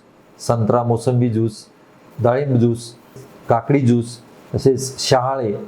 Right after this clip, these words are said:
लिक्विड्स जास्त प्रमाणात द्यावेत. दुधाचे पदार्थापैकी घरी बनवलेले दुधाचे पदार्थ फ्रीजमध्ये न ठेवता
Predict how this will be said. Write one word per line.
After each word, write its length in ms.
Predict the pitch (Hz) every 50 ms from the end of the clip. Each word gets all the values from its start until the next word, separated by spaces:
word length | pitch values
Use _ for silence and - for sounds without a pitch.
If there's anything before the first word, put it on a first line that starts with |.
| - - - - - - -
लिक्विड्स 760 | 165 147 131 127 139 139 139 165 170 160 120 - - - - 123
जास्त 360 | 113 104 127 123 127 - 139
प्रमाणात 360 | 113 127 123 123 120 120 113
द्यावेत. 320 | 104 110 104 104 104 110 107 -
दुधाचे 400 | 113 120 127 120 139 139 139 151
पदार्थापैकी 800 | 135 - 127 110 120 113 113 120 117 - 113 95 82 117 123 123 - - _ _ _ -
घरी 280 | 101 95 120 127 147 190
बनवलेले 380 | 180 170 156 151 147 143 139 135
दुधाचे 360 | 123 123 120 127 123 123 120
पदार्थ 340 | - 120 104 107 107 95 - - - _ _ _ _ _ -
फ्रीजमध्ये 440 | 110 123 143 139 143 143 139 131 143
न 200 | 131 127 127 127
ठेवता 380 | 120 117 104 90 - 95 90